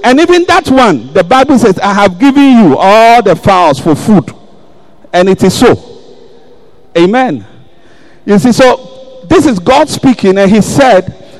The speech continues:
"I'll put enmity between thee and the woman, and between thy seed and her seed. It shall bruise thy head."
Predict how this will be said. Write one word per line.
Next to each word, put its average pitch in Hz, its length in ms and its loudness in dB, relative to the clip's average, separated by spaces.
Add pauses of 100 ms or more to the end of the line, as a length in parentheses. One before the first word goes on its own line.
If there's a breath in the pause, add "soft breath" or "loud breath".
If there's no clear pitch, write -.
(140)
"I'll 226 160 2
put 349 280 0 (100)
enmity 294 520 2
between 254 520 0
thee 277 320 2
and 202 160 -2
the 196 100 2
woman, 190 520 0 (280 loud breath)
and 208 140 0
between 285 540 0
thy 214 240 0
seed 277 500 0
and 202 180 0
her 190 220 0
seed. 185 540 0 (360 loud breath)
It 226 140 2
shall 214 300 0
bruise 277 680 2
thy 208 280 0
head." 247 680 0